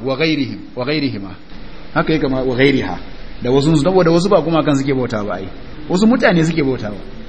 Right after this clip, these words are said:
Saboda haka kuma Allah yana magana da kowa. Qur'an tana magana da duniya gaba daya. Da masu bauta, mabambantan bauta na abubuwa daban-daban wanda ba Allah ba, duk da su Qur'ani yake magana.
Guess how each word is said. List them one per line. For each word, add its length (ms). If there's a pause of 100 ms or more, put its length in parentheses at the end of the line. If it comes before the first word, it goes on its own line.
(1400)
Saboda 280
haka 80
kuma 200
Allah 280
yana 240
magana 320
da 120
kowa. 440 (640)
Qur'an 280
tana 200
magana 320
da 80
duniya 320
gaba 240
daya. 160 (720)
Da 100
masu 320
bauta, 480
mabambantan 800
bauta 400 (500)
na 140
abubuwa 400
daban-daban 600 (840)
wanda 220
ba 160
Allah 260
ba, 200 (140)
duk 160
da 100
su 180
Qur'ani 400
yake 160
magana. 320